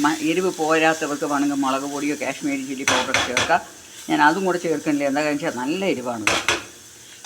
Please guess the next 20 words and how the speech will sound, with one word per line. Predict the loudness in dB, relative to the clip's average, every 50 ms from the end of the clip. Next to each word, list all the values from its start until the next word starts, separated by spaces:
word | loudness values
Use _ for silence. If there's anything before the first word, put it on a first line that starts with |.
| -10 -2
ഇപ്പോൾ | 0 2 2 2 0
ഉപ്പേരി | -2 0 2 2 4 2 0 -4 -4 -8 -14 -18 -18 -14 -10 -10
നന്നായി. | -8 -8 -8 -8 -8 -8 -8 -10 -12 -10 -4 -2
ഞാൻ | 0 2 2 2
ഇതിൻ്റെ | 2 2 4 4 4
ഇടയിൽ | 6 6 6 6 6 6
ഒരു | 6 4 6
പ്രാവശ്യം | 6 8 8 8 6 2 -2 -2 -4 -4 -2 0 2
അതിനെ | 4 6 6 6 6 6 2 -4 -10 0 4
തുറന്നിട്ടുണ്ട് | 4 4 4 4 2 0 0 -2 -4 -6 -6 -8
കേട്ടോ, | -6 -4 -4 -4 -6 -8 -14 -16 -18 -18 -18 -16 -16 -16 -16 -8 2
തുറന്ന് | 6 6 6 6 6 4 4 4
ഇളക്കി | 4 2 2 0 -2 -2 -2
കൊടുത്തു. | -4 -4 -2 -2 -2 -2 -2 -4 -14 -18 -20 -20 -20 -20 -20 -20 -20 -20 -20 -14 -4
ഇനിയിപ്പോൾ | 2 2 2 2 2 0
ഞാനിതിനെ | 0 0 2 2 2 2 2 0 0 2 2 2
ഓഫ് | 2 2 0 -4
ചെയ്യണം. | -4 -4 -4 -6 -8 -10 -12 -16 -18 -20 -20 -20 -20 -20 -20 -20 -20 -20 -20 -20 -20 -20 -20 -20 -20 -20 -20 -20 -20 -20 -20 -20 -20 -20 -20 -20 -20 -18 -18 -18 -8 -2 2 2
ഓഫ് | 2 2 2 0
ചെയ്തിട്ട് | -2 -2 -2 -4 -2 -2 0